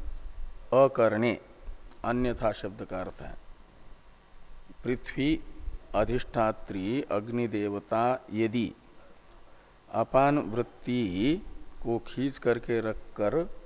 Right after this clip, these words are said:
अनुग्रह न करें, तो विधारण अकरणे, यानी अनुग्रह कर, अकरणे, अनुग्रह के न करने पर,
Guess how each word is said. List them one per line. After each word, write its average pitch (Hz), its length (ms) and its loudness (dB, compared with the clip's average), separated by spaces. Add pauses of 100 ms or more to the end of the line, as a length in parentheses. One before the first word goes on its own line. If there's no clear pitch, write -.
(520)
अनुग्रह 117 580 2
न 127 260 4
करें, 92 380 0 (1400)
तो 117 160 6
विधारण 123 600 4
अकरणे, 127 800 6 (360)
यानी 117 220 2
अनुग्रह 120 880 0
कर, 123 200 4
अकरणे, 113 840 2 (800)
अनुग्रह 117 480 2
के 135 180 2
न 127 180 6
करने 113 360 4
पर, - 240 -2